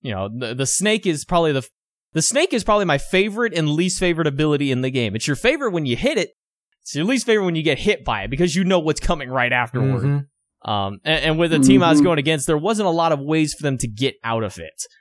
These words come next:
Speaker 1: I think, uh, the best that they had was, like, Nox's dash or Sobek's ult. Outside of that, there's nobody who was able to really get out of that ultimate. So it
Speaker 2: Mm.
Speaker 1: was, it was like a dream situation for a Baron Zombie.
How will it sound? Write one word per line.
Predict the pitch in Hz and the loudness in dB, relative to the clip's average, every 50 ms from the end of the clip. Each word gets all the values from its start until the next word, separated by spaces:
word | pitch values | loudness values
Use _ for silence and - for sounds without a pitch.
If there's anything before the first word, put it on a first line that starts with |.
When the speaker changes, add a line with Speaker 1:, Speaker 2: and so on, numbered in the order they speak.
| _ _ - | _ _ -6
Speaker 1:
I | - 123 | -4 -2
think, | 135 151 147 - - - | -2 -2 -4 -6 -8 -12
uh, | 117 117 120 131 | -12 -10 -8 -6
the | 131 131 147 135 | -4 -2 -2 -2
best | 110 - - 143 151 160 - | -2 -2 0 0 0 0 0
that | 180 175 - | -2 -4 -2
they | 160 139 | -2 -2
had | 135 139 143 139 147 143 | -2 0 0 0 0 0
was, | 135 135 123 | -2 -2 -2
like, | 123 113 | -2 -2
Nox's | 107 107 110 117 120 123 135 - - - 143 127 117 | -2 -2 0 0 0 0 -2 -2 -4 -6 -6 -4 -2
dash | 135 135 131 139 139 - | -2 0 0 0 -2 -4
or | 117 104 | -6 -8
Sobek's | - - - - 131 127 120 117 107 - - - | -8 -6 -4 -2 -2 0 0 -2 -2 -4 -6 -8
ult. | 107 95 76 - - - - _ _ _ _ _ _ _ _ _ _ _ - | -10 -10 -10 -12 -18 -20 -20 _ _ _ _ _ _ _ _ _ _ _ -4
Outside | 127 151 - 185 170 160 | -4 -2 0 0 2 2
of | 147 | 2
that, | 139 143 143 143 127 - 131 | 2 2 2 0 0 -2 -2
there's | 131 135 135 131 131 | -2 -2 0 0 0
nobody | 131 131 135 135 131 131 127 127 127 123 | 0 0 0 2 2 2 2 2 2 2
who | 123 123 | 2 2
was | 127 117 123 | 2 2 2
able | 120 113 107 110 | 0 0 0 0
to | 104 | -2
really | 104 113 113 107 110 | -2 -2 -2 -2 -4
get | 113 - 139 135 117 | -4 -2 -2 -2 0
out | 110 110 | -2 -2
of | 110 98 | -2 -4
that | 104 98 - | -4 -6 -6
ultimate. | 104 107 107 - - 104 101 101 147 | -6 -8 -8 -8 -10 -10 -8 -6 -2
So | 143 135 | 0 0
it | |
Speaker 2:
Mm. | 139 | 0
Speaker 1:
was, | 127 127 - | 0 0 -2
it | 139 151 | -2 -2
was | 151 139 131 | -2 0 0
like | 143 131 | -2 -2
a | 135 | -2
dream | 123 113 120 123 143 160 175 175 170 156 | -4 -4 -4 -2 -2 0 0 0 -2 -2
situation | 123 - 156 127 - 131 117 113 110 113 - - 107 98 | -2 -4 -4 -4 -4 -4 -2 -2 -2 -2 -2 -4 -8 -8
for | - 107 101 95 | -8 -8 -8 -8
a | 92 | -6
Baron | 95 101 95 92 95 | -6 -8 -8 -8 -10
Zombie. | 92 - 90 87 87 80 80 87 - | -10 -12 -12 -12 -14 -16 -16 -16 -18